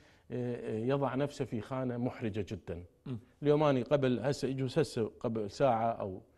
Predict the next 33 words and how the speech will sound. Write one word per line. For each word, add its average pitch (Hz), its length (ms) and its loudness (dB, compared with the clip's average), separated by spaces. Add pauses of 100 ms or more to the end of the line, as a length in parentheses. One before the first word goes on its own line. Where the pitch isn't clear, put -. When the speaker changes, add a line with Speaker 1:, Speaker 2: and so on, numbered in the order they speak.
(180)
Speaker 1:
يجوز 107 160 -2
بعد 104 340 -6
نص 117 160 -6
ساعة 123 200 -2
يخلص 127 400 -6
الاستفتاء 123 640 -2
الذي، 120 420 -2 (440)
آه، 117 400 -4
ح-، - 260 -10
حطيته 120 380 -6
في 104 180 -8
صفحتي. 101 540 -14 (100)
الاستفتاء 147 380 0
Speaker 2:
مم. 156 60 4
Speaker 1:
هذا 151 120 -2
حقيقي 160 480 -2
بالحقيقة، 110 560 -6
Speaker 2:
مم. 104 60 -2
Speaker 1:
لأنه 117 260 -4
به 143 160 0
أكثر 143 200 -2
من 143 200 -2 (460)
ألفين 160 500 0
صوت. 98 420 0 (720)
أقول: 135 400 2 (100)
"أنت 165 420 2
خلال 151 420 6
هذه 151 240 4
الخمسين 143 460 -2
يوم 147 320 2 (720)
ب-، 135 140 0
ب-، 127 440 0
ب-، 120 340 -4